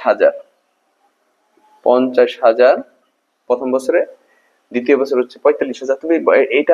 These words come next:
আছে কলাম আকারে, তুমি বছরগুলো লিখবে, সারি আকারে লিখবে, ঠিক আছে? তাহলে পঞ্চাশ হাজার, পর হচ্ছে পঁয়তাল্লিশ হাজার, তারপরে পঁয়ত্রিশ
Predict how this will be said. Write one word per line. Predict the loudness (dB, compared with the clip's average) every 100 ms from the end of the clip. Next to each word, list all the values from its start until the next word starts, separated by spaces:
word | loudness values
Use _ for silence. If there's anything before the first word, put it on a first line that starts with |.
| 2
আছে | 2 0 2
কলাম | 2 2 -2
আকারে, | 0 -2 -2
তুমি | -2 -2
বছরগুলো | -2 -4
লিখবে, | -4 -8 -4
সারি | 0 2
আকারে | 2 0 -4
লিখবে, | -10 -16
ঠিক | -6 -4
আছে? | -2 -2 -6 _ _ _ _ _
তাহলে | -12 -2
পঞ্চাশ | -2 -2 0
হাজার, | 2 2
পর | 0
হচ্ছে | 0
পঁয়তাল্লিশ | 0 0 -4 -6 -8
হাজার, | -8 -12 _ _ _ _ _ _ _ _ _ _ _ _ _ _ _ _ _ _ _ _ _ _ _ _ _ _ _ _ _ -4
তারপরে | -2 -2 -2
পঁয়ত্রিশ | 0 0 -2 -8